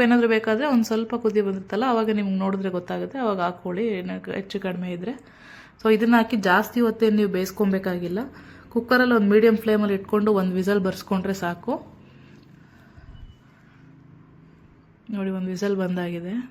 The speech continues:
ನೋಡೋಣ ಬೆಂದಿದೆಯಾ ಅಂತ. ಆ, ನೋಡಿ, ನೋಡಿ,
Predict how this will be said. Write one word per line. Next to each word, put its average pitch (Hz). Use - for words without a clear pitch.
ನೋಡೋಣ 185
ಬೆಂದಿದೆಯಾ 180
ಅಂತ. 180
ಆ, 196
ನೋಡಿ, 180
ನೋಡಿ, 202